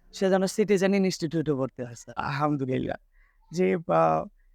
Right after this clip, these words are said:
Speaker 2: প্রাথমিক চিকিৎসাগুলো শেখার জন্য এবং হাতে কলমে সুন্দর এক প্রশিক্ষণের জন্য, আ, সিটিজেন ইনস্টিটিউট ভালো হবে,
Speaker 1: জি, স্যার।
Speaker 2: এরকম আর কি।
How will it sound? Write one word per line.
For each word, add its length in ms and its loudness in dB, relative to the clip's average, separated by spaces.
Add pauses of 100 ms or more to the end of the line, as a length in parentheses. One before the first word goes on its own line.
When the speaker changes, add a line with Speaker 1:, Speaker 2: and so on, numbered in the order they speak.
(320)
Speaker 2:
প্রাথমিক 480 2
চিকিৎসাগুলো 680 0
শেখার 460 -2
জন্য 300 0
এবং 300 2
হাতে 300 -4
কলমে 320 0
সুন্দর 400 -2
এক 220 -4
প্রশিক্ষণের 600 -4
জন্য, 360 -2 (640)
আ, 80 0 (640)
সিটিজেন 420 0
ইনস্টিটিউট 440 -2
ভালো 300 -2
হবে, 260 0
Speaker 1:
জি, 60 -4
স্যার। 200 -8
Speaker 2:
এরকম 340 -6
আর 80 -10
কি। 140 -20